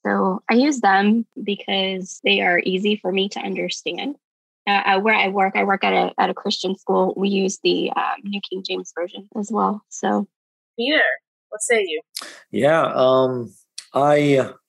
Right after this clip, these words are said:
Speaker 3: usually use the E S V. That's the one I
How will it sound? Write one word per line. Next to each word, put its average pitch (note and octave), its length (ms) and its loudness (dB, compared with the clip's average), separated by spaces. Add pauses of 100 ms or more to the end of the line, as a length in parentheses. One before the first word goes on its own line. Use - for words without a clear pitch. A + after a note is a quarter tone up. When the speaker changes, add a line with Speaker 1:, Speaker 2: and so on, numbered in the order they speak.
(120)
Speaker 3:
usually D#3+ 420 4
use C#3+ 240 4
the B2+ 160 0
E D3 160 2
S A#2 220 2
V. B2 420 2 (540)
That's A#2 180 0
the B2+ 100 2
one A#2+ 280 2
I G#2 360 0